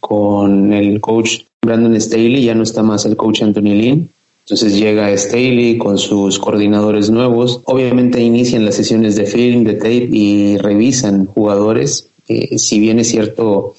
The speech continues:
eh, otro jugador que salió es Isaac Rochelle, que a mí en lo particular es un jugador que me gusta mucho, me gusta mucho y, y obviamente quisieras verlo como Charger el siguiente año y los, los por venir, ¿no?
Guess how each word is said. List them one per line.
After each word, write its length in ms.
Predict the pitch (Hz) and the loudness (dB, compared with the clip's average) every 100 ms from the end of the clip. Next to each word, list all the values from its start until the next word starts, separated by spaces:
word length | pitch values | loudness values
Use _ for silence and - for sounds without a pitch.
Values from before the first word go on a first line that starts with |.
| - | -10
eh, 240 | 120 - | -8 -4
otro 240 | 131 131 123 | -2 -2 -2
jugador 400 | 123 113 117 110 | 0 0 0 0
que 180 | 117 104 | -2 -2
salió 520 | - 104 110 113 110 | 0 0 2 2 0
es 180 | 107 - | 0 0
Isaac 300 | 110 110 104 | -2 -2 -2
Rochelle, 380 | 104 - 117 135 | -2 -2 0 0
que 80 | |
a 40 | 113 | 0
mí 120 | 104 | 2
en 80 | 110 | 2
lo 120 | 110 | 0
particular 540 | 110 107 101 - 101 | -2 -4 -4 -2 -2
es 140 | 101 - | -2 -4
un 80 | 107 | -4
jugador 300 | 107 101 101 | 0 0 0
que 80 | |
me 100 | 104 | -2
gusta 320 | 98 101 - 95 | 0 -2 -2 -6
mucho, 320 | 101 - 127 | -4 -4 -2
me 120 | 104 | 0
gusta 280 | 104 98 104 | 0 -2 0
mucho 400 | 101 101 - 120 | 0 0 -2 0
y, 300 | 101 98 - - _ | 2 0 -2 -12 _
y 160 | 113 113 | -2 0
obviamente 440 | 113 117 110 - | 2 0 0 -2
quisieras 500 | 113 - 113 110 98 | -4 -2 0 0 0
verlo 280 | 104 101 101 | 0 0 0
como 180 | 101 101 | -2 -2
Charger 420 | - 107 104 101 | -2 0 0 2
el 160 | 98 | 0
siguiente 380 | 92 104 104 107 | 0 0 0 0
año 200 | 104 104 | 0 2
y 120 | 98 | 0
los, 340 | 95 95 - - | 0 -2 -4 -2
los 440 | 107 104 104 98 | 0 2 2 -2
por 200 | - 104 | -4 -2
venir, 240 | 101 117 107 | 0 2 2
¿no? 320 | 110 120 | 2 0